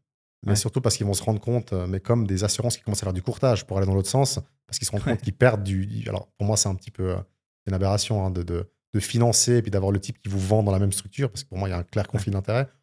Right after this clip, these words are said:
Speaker 1: Mais, euh, mais, euh, voilà, les gens font un peu tout aujourd'hui dans l'immobilier. Toutes les, toutes les structures proposent tous les différents métiers.
Speaker 2: C'est le gros problème, d'ailleurs.
Speaker 1: C'est un gros problème.
Speaker 2: Que, que, que je... ouais,
Speaker 1: Parce
Speaker 2: je
Speaker 1: qu'ils le
Speaker 2: peux
Speaker 1: font pas, ils
Speaker 2: pas
Speaker 1: le font
Speaker 2: du
Speaker 1: pas
Speaker 2: tout.
Speaker 1: toujours bien. Je
Speaker 2: Ouais.
Speaker 1: pense qu'il faut faire ce qu'on sait faire.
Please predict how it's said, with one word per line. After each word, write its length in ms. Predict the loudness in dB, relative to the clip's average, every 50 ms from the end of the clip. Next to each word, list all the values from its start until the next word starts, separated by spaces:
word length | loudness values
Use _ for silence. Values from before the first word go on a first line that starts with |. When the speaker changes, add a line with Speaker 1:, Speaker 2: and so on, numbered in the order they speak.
| _ _ _ _ _ _ _ _ 0
Speaker 1:
Mais, 160 | 2 2 2
euh, 140 | 2 2 0 -2 -2 -4 -4 -4 -4 -6 -6 -8 -10 -12 _ _ _ _ _ -8
mais, 200 | -4 -2 -2 -2
euh, 160 | -2 -4 -6 -6
voilà, 300 | -6 -4 -4 -4 -6 -4 -2
les 120 | 0 4
gens 140 | 6 6 6
font 140 | 6 4 2
un 40 | 6
peu 140 | 6 6 6
tout 140 | 8 8
aujourd'hui 280 | 8 8 8 8 8 6
dans 60 | 6
l'immobilier. 420 | 6 6 4 4 4 2 0 0 -2
Toutes 240 | -2 -4 -4 0
les, 300 | 2 4 4 4 4 0 -2 _ _ _ _ _ _ -8
toutes 160 | -4 0 2
les 60 | 2
structures 380 | 2 2 0 -4 -4 -2 -6 -2
proposent 420 | 0 0 0 2 2 2 2 0 -2
tous 100 | -2 0
les 80 | 2 2
différents 360 | 2 0 0 2 2 4 4
métiers. 360 | 2 2 2 0 -2 -2 -2 -4
Speaker 2:
C'est 140 | _ -4 -2
le 20 |
gros 140 | 2 2 2
problème, 240 | 2 0 0 0 0
d'ailleurs. 240 | -2 -2 -4 -6 -8 -10 _ _
Speaker 1:
C'est 120 | -8 -4 -2
un 60 | -2
gros 120 | -2 -2
problème. 280 | 0 0 0 0 0 0 -2 -6
Speaker 2:
Que, 120 | -8 -12
que, 0 |
que 200 | -10 -6 -6 -4
je... 460 | -4 -4 -6 -8 -6 -6 -8 -8 -8
ouais, 220 | -6 -4 -4 -4 -4 -6
Speaker 1:
Parce 100 | -4 -2
Speaker 2:
je 20 |
Speaker 1:
qu'ils 60 | 2 2
le 40 | 2
Speaker 2:
peux 60 | 2
Speaker 1:
font 60 | 2
pas, 100 | 2 2
ils 40 | 4
Speaker 2:
pas 40 | 4
Speaker 1:
le 60 | 4
font 100 | 4 6
Speaker 2:
du 20 |
Speaker 1:
pas 80 | 4 4
Speaker 2:
tout. 40 | 4
Speaker 1:
toujours 180 | 4 2 2
bien. 260 | 4 4 2 2 0 -4 _
Je 80 | -4 -2
Speaker 2:
Ouais. 40 | -2
Speaker 1:
pense 100 | -2 -2
qu'il 100 | -4 -6
faut 80 | -4
faire 180 | -2 -2 0 0
ce 60 | 0
qu'on 120 | -2 -2
sait 180 | 0 0 0 0
faire. 320 | 2 0 0 0 0 -4